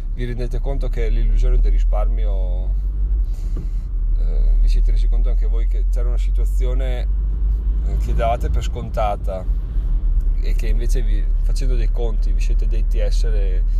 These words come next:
solo un'illusione, il risparmio presente in quella situazione, fatemelo sapere perché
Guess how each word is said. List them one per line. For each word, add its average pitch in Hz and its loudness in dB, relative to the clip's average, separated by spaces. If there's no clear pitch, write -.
solo - 0
un'illusione, 110 0
il 110 -2
risparmio 101 -2
presente 107 -6
in 110 -6
quella 107 -4
situazione, 110 -2
fatemelo 107 -4
sapere 101 -4
perché 95 -4